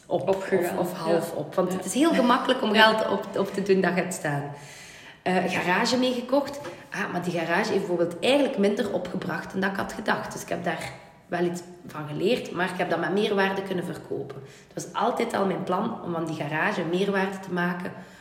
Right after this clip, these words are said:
Speaker 1: om dan de eigen inbreng te hebben voor het, het echte huis, het grote huis. En dus zo heb ik eigenlijk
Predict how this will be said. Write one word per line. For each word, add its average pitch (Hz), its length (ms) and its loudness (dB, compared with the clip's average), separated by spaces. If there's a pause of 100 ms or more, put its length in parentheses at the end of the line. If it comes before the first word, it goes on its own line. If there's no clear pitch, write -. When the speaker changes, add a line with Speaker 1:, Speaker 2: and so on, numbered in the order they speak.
(160)
Speaker 1:
om 190 80 2
dan 170 80 4
de 180 120 0
eigen 160 260 -2
inbreng 214 400 2
te - 60 0
hebben 202 300 0
voor 190 160 2
het, - 280 -4 (180)
het - 180 -8
echte 220 320 -4
huis, 147 240 -2
het 170 120 -6
grote 220 340 -4 (100)
huis. 131 200 -10 (540)
En 202 120 0
dus 196 180 2
zo 262 160 6
heb 285 220 6
ik - 140 -2
eigenlijk 247 440 4